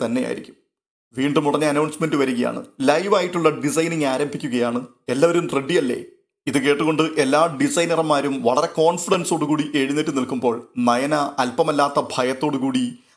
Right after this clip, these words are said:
ആദർശിന്റെ മുഖത്തേക്ക് നോക്കി മെല്ലെ എഴുന്നേൽക്കുകയാണ്. ഈ സമയത്ത് വീണ്ടും അനൗൺസ്മെന്റ് വരികയാണ്.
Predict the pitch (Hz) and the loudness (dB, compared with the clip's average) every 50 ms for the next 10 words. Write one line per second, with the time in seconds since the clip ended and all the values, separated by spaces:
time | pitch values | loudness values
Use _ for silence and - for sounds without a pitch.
0 | _ - 123 123 131 135 156 147 - 175 147 160 135 131 123 - 139 - - - | _ -4 -2 -2 0 0 -2 -2 -2 -2 -2 -2 -2 -2 -4 -4 -6 -4 -4 -4
1 | - 147 135 127 127 127 135 123 117 120 120 123 139 156 143 120 117 120 123 123 | -4 -2 -2 -4 -4 -4 -4 -2 -2 0 0 0 0 0 -2 -2 -2 -2 -2 -2
2 | 120 - 127 120 113 104 110 - - - _ _ _ _ _ _ - 131 135 131 | -4 -4 -8 -8 -8 -8 -8 -10 -12 -18 _ _ _ _ _ _ -2 -2 0 2
3 | - 156 131 143 143 143 160 147 147 147 143 123 139 139 147 147 147 156 147 - | 0 0 0 0 -2 0 0 -2 -2 -2 -4 -2 0 0 0 2 0 -2 0 0
4 | 147 135 143 151 156 147 151 - 160 156 143 147 139 131 139 127 139 131 123 123 | -2 0 0 0 0 -2 -4 -2 -2 -2 0 0 -2 -2 0 -2 0 0 0 0
5 | 120 120 120 | -2 -4 -6